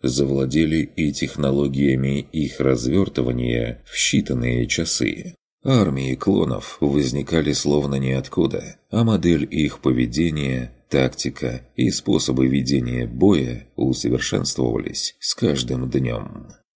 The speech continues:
После первых дней войны, когда в координации и логистике синтетиков – Наблюдались явные перебои и сложности,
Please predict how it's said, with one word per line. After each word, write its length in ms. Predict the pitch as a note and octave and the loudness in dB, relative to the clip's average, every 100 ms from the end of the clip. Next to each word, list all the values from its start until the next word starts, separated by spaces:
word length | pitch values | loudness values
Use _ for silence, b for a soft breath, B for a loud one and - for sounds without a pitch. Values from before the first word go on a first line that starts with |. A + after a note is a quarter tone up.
| _ _ - | _ _ -4
После 360 | B1+ - C2+ | -2 0 -2
первых 580 | - G#2 F#2 A#1+ A#1+ C2 | 2 2 2 0 -4 -4
дней 340 | C2+ C2+ B1+ | -2 0 0
войны, 640 | B1 C2 C2 B1 G#1+ - - _ | 2 2 2 0 -4 -10 -20 _
когда 440 | - C2+ C2 C#2 E2+ | -2 0 2 2 0
в 80 | - | 0
координации 880 | D#2+ D2+ C2 C#2+ F#2 - C#2+ C#2+ C#2+ | 2 2 2 0 0 0 0 0 -2
и 180 | - | 0
логистике 840 | D2 C#2+ C2+ C#2+ D2+ - C2+ - C2 | 2 4 2 0 -2 -2 -4 0 0
синтетиков – 960 | - B1+ A#1+ G2+ - - G1+ - - _ - | 0 -2 0 0 -2 -6 -8 -10 -16 _ -2
Наблюдались 720 | D2 C#2 C2 B1 B1 B1 - | 0 2 4 4 4 2 2
явные 400 | D2 B1 A#1+ B1 | 2 4 2 0
перебои 640 | A#1+ C2 A#1+ B1+ D#2+ C2+ | 2 2 2 2 2 2
и 240 | C2 - C2 | 0 0 -2
сложности, 960 | - A2 - C2 A1+ - - - - | 0 2 2 0 -2 -6 -6 -8 -10